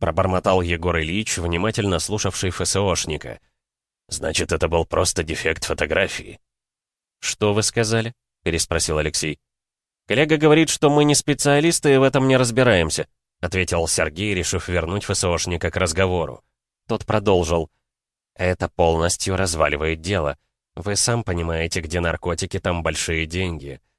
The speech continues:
Адвокатам нужно будет только затребовать психиатрическую экспертизу, и на этом вся наша многолетняя работа превратится в пыль.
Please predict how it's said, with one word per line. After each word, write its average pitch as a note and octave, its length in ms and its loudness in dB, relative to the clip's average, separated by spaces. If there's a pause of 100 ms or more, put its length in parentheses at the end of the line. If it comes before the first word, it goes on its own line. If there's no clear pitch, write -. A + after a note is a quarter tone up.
(160)
Адвокатам G2+ 460 0
нужно G#2+ 280 2
будет G2+ 240 -2
только G2+ 260 -2
затребовать F#2+ 600 0
психиатрическую E2+ 920 -2
экспертизу, F2 760 -2 (260)
и G#2 80 -2
на G2 60 4
этом A2 280 0
вся G2+ 220 -2
наша G#2 240 -2
многолетняя F#2 600 2
работа F2 300 0
превратится F2 640 -2
в - 140 -16
пыль. G2+ 240 -2